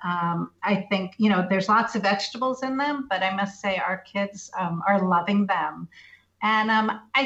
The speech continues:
think what's also so great, you know, we have so many conversations at the table. You're eating delicious food, but it's also really healthy food. And I think the kids are really interested today in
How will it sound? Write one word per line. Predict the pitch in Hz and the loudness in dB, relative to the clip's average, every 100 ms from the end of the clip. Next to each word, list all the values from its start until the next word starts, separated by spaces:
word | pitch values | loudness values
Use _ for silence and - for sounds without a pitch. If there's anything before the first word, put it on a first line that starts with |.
| 269 | 0
think | 403 | -2
what's | 466 453 | -4 0
also | 285 285 - 269 247 - | 0 0 0 -2 -2 -6
so | - - 240 | -10 -6 -4
great, | 220 226 220 214 | -2 0 0 0
you | 233 | 0
know, | 214 | -2
we | 240 | -2
have | 254 | -4
so | - | -2
many | 277 269 | -2 0
conversations | 247 226 226 220 214 220 208 | 0 -2 -4 -2 -2 -2 -2
at | 196 | -4
the | 196 | -6
table. | - 233 247 247 185 170 - - - | -8 -2 -2 0 0 0 -4 -14 -10
You're | - 240 | -4 -2
eating | 277 311 339 | 0 0 0
delicious | 285 262 262 - 214 - | 0 2 2 0 -6 -6
food, | - 277 202 165 | -2 2 2 2
but | 202 | 0
it's | 202 - | 0 2
also | 233 247 - 240 | 2 2 -2 -4
really | 202 208 202 196 | 0 0 2 0
healthy | - 180 180 214 | 0 -4 -4 -4
food. | - 196 170 | -4 -6 -4
And | 175 | 0
I | 190 190 | 0 2
think | 240 233 220 - - - _ _ | 2 2 2 -6 -20 -20 _ _
the | 240 | -6
kids | - 339 349 | -2 -2 2
are | 262 | 2
really | 233 247 247 | 4 4 4
interested | 220 254 - 285 - - 220 208 | 4 2 2 -4 -6 -2 -2 -2
today | - 214 240 285 190 175 - 214 | -2 0 2 4 4 2 -2 0
in | 220 208 196 190 196 | 0 2 0 -2 -8